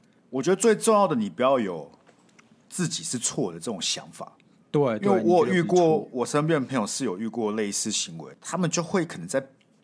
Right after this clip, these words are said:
Speaker 1: 一个人的时候，半夜就会觉得说，是不是因为他给出了什么信号啊，导致这件事发生，
Speaker 2: 嗯。
Speaker 1: 那他自己也得负点责任。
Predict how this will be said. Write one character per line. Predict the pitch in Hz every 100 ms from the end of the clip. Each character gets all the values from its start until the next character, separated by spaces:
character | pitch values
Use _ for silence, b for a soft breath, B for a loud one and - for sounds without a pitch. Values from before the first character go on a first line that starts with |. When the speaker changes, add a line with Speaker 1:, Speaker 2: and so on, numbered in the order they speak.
| - - _
Speaker 1:
一 | 196
个 | 165 117
人 | 92
的 | 92
时 | 120
候， |
半 | 120 - 135 131
夜 |
就 | 127 135
会 |
觉 | 135 95
得 |
说， | 92 117 117 -
是 | - 156
不 | 135
是 | - 143
因 |
为 | 135
他 | - 135
给 | - -
出 | - 127
了 | 117
什 | -
么 | 82 -
信 | - 135 98
号 | 92 131 117 104
啊， | 98
导 | 98 - 78
致 | 110
这 | 120
件 | 120
事 | 123 135
发 | 135 113 123
生， | 127
Speaker 2:
嗯。 | 127
Speaker 1:
那 | 127
他 | 123 127
自 | 135
己 | 113 98 90
也 | 78
得 | 85 85
负 | 131
点 | 107 85
责 | 85 87
任。 | 98